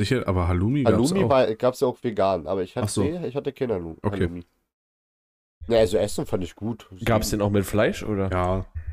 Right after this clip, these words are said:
Speaker 2: Ja, aber woanders. Ich hab den aber nicht gefunden, der war ein bisschen weiter hinten.
Speaker 3: Hm.
Speaker 2: Der, und der
Speaker 3: Ja.
Speaker 2: ganz räudige Döner, der, der war anscheinend richtig scheiße, hast du aber auch ewig angestanden, weil so viel, das war genau vor den ganzen,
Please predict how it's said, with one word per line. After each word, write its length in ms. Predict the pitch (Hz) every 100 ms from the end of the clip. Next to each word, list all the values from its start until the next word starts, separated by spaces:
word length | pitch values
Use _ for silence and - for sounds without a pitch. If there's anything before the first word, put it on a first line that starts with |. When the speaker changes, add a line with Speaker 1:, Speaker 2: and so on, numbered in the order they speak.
| - - - -
Speaker 2:
Ja, 100 | 110
aber 160 | 117
woanders. 640 | 107 92 123 104 - - - 113
Ich 100 | -
hab 80 | 117
den 120 | 110
aber 140 | 107 104
nicht 140 | 98
gefunden, 300 | 113 - 120
der 100 | 110
war 120 | 104 104
ein 100 | 101
bisschen 220 | - 101
weiter 200 | 101 104
hinten. 280 | 104 104 101 _ _ _ _ _ _ 98
Speaker 3:
Hm. 200 | 95 90 -
Speaker 2:
Der, 260 | 113 117 127
und 120 | 113
der 80 | 113
Speaker 3:
Ja. 60 |
Speaker 2:
ganz 280 | 117 160 -
räudige 300 | 135 135 120
Döner, 220 | 120 127
der, 240 | 117 104 101 _ -
der 120 | 98
war 140 | 101
anscheinend 300 | 98 101 92
richtig 220 | 98 104 98
scheiße, 300 | 98 90 95
hast 180 | 92 107
du 40 |
aber 140 | 95
auch 60 | -
ewig 280 | 90 85 76
angestanden, 420 | 104 104 92 92
weil 80 | 92
so 120 | 92
viel, 220 | - 101 90
das 180 | -
war 120 | 123 120
genau 260 | 120 123
vor 220 | 151 135 123
den 140 | 120
ganzen, 480 | 113 120 120 113